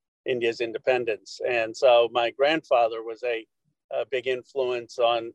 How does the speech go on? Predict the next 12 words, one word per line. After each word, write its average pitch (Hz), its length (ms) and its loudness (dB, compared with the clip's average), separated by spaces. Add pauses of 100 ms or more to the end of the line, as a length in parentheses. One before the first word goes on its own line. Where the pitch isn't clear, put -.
on 131 140 -6
my 156 140 6
life. 101 220 2
He 120 60 -12
passed 123 360 -4
away 120 200 -4
when 113 160 -8
I 113 140 -4
was 110 200 -12
nine, 123 420 -2 (460)
uh, 120 240 4
but 123 140 2